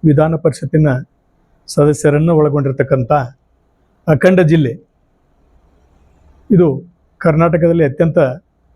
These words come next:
ಬೆಂಗಳೂರನ್ನು ಬಿಟ್ರೆ ನೆಕ್ಸ್ಟ್ ಇರ್ತಕ್ಕಂಥ ದೊಡ್ಡ ಜಿಲ್ಲೆನೇ ಬೆಳಗಾವಿ.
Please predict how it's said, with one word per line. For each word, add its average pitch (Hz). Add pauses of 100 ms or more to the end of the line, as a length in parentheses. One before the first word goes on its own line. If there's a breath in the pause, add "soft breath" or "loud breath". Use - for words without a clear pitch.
(840)
ಬೆಂಗಳೂರನ್ನು 170
ಬಿಟ್ರೆ 160 (440)
ನೆಕ್ಸ್ಟ್ 160
ಇರ್ತಕ್ಕಂಥ 156 (680)
ದೊಡ್ಡ 151
ಜಿಲ್ಲೆನೇ 147 (400)
ಬೆಳಗಾವಿ. 143